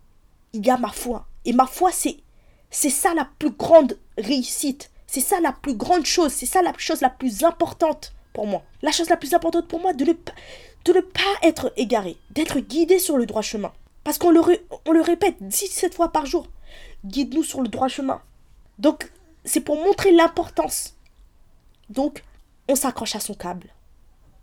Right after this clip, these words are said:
On fait les invocations du matin et du soir. On demande à Allah. On se préserve,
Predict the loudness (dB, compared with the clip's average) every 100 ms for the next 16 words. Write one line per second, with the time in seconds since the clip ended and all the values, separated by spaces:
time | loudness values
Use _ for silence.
0 | _ _ -8 -4 0 2 2 -2 -6 -10
1 | -10 -10 -10 -12 -10 -12 -12 -12 -10 -12
2 | -18 _ _ _ _ -20 -8 -8 -6 -2
3 | 0 2 2 0 -2 -8 -14 -18 -20 -20
4 | -20 -20 -20 -20 -20 -20 _ _ -6 -4
5 | -4 -4 -2 -2 0 0 -2